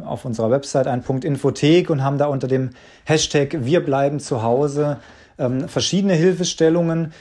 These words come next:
Zum einen ganz allgemein, ähm, für die Mitgliedsvereine, wie kann ich Förderungen beantragen, welche Förderungen gibt es für mich überhaupt, ähm, welche Corona-Schutzverordnung ist aktuell.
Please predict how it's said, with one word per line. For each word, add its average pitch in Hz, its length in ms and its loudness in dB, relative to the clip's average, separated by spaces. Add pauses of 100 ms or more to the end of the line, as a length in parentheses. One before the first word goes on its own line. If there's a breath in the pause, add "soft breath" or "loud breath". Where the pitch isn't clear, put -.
(160 loud breath)
Zum - 220 -2
einen 151 420 0
ganz 156 240 0
allgemein, 156 840 2
ähm, 135 380 -2
für 147 240 -4
die 135 400 -2 (320 soft breath)
Mitgliedsvereine, 143 1300 0
wie 147 180 -6
kann 139 180 -2
ich 139 260 -4
Förderungen 135 640 2
beantragen, 131 840 -2
welche 139 240 0
Förderungen 135 560 0
gibt - 200 -8
es 143 140 -4
für - 140 -4
mich 139 200 -4
überhaupt, 127 600 -2
ähm, 123 340 -4
welche 127 240 0
Corona-Schutzverordnung 131 1200 -4
ist 113 160 -6
aktuell. 139 640 -2